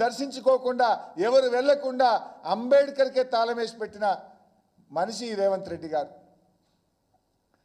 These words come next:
ఎండాకాలం కూడా కొంచెం జాగ్రత్త తీసుకుంటే వడదెబ్బ నుంచి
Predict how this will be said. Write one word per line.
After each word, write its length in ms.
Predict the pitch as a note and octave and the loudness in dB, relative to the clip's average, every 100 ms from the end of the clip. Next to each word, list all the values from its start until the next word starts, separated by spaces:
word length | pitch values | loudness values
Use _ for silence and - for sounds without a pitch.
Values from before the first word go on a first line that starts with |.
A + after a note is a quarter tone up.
| _ _ | _ _
ఎండాకాలం 540 | C#3+ E3+ G#3+ A#3 B3 A#3+ | -4 -2 0 2 0 0
కూడా 140 | A#3+ A#3+ | -2 -2
కొంచెం 180 | A#3 F3+ | -4 0
జాగ్రత్త 380 | G3+ A3 G#3+ A#3 A3 | 0 0 -4 -6 -8
తీసుకుంటే 400 | G#3+ A3+ G#3+ G#3+ F3+ | -12 -12 -6 0 2
వడదెబ్బ 380 | F#3+ G#3+ G3 A3 | 2 0 -2 -6
నుంచి 240 | G#3+ A3 | -6 -10